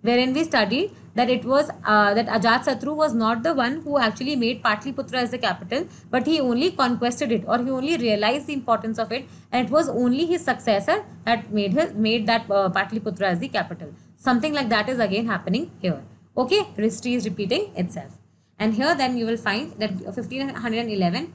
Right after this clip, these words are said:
finally the headquarters have been shifted to Goa. And that is why in India there is a, you know, state called as mini Port-, Portuguese or Portugal,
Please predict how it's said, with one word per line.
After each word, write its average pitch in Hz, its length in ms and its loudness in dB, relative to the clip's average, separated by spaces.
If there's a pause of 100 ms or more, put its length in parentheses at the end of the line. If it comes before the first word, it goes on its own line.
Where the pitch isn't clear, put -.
finally 202 400 2
the 208 480 2 (260)
headquarters 214 460 0
have 214 160 0
been 214 100 0
shifted 175 360 -6
to 320 260 -4
Goa. 165 260 0 (280)
And 202 180 0
that 226 300 0
is 339 160 -2
why 165 240 0 (240)
in 220 120 -2
India 226 520 2
there 214 160 0
is 226 140 -2
a, 262 340 -2 (120)
you 214 160 -4
know, 262 120 -2
state 233 400 -2
called 214 240 2
as 254 180 -2
mini 220 320 0
Port-, 180 240 0 (260)
Portuguese 208 560 -2
or 233 100 -4
Portugal, 196 520 -2